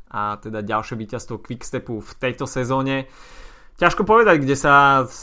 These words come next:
nakoniec, eh, to číslo zastaví. Eh, momentálne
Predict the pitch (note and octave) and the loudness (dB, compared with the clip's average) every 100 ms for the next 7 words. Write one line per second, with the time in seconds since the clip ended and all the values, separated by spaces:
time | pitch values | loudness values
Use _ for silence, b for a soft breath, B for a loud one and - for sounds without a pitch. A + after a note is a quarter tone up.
0 | - C3 B2 C#3+ C3+ C3 - C3 C3 B2+ | -10 -6 -4 -4 -4 -6 -4 -2 0 0
1 | B2 - B2+ C#3 B2+ C3+ B2 B2+ - C#3 | -2 -6 -8 -8 -8 -4 2 2 2 -2
2 | C3+ C#3 C#3+ - - - - G#2+ A2 A#2 | -2 -4 -8 -14 -20 -20 -12 -6 -6 -4
3 | B2 A#2+ B2 A#2+ A#2 A#2 A#2 A#2+ | -4 -4 0 0 0 -2 -8 -10